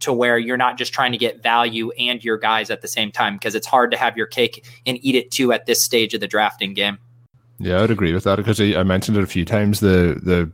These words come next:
Speaker 2: people that we were taking, you know, between the fifteenth and seventeenth round at running back, all in this draft have gone in the kinda eleven to thirteen range. They've,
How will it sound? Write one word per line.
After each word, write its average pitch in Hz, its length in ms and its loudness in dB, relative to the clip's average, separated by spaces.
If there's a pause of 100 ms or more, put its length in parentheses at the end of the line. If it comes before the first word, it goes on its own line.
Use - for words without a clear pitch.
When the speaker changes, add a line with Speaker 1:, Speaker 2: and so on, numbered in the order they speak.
(140)
Speaker 2:
people 92 220 0
that 76 100 2
we 85 120 0
were 85 80 0
taking, 87 560 0 (420)
you 92 60 0
know, 87 140 4
between 87 380 2
the 82 520 2
fifteenth - 600 -2
and 85 100 -2
seventeenth 92 540 0
round 95 260 2
at 95 60 0
running 95 260 2
back, 95 480 -2
all 87 400 2
in 90 80 -2
this 85 180 -4
draft 87 360 0
have 85 160 -4
gone 82 240 2
in 80 80 -4
the 82 80 -6
kinda 87 240 0
eleven 85 380 2
to 85 60 -6
thirteen 90 460 -2
range. 98 360 0
They've, 85 340 -4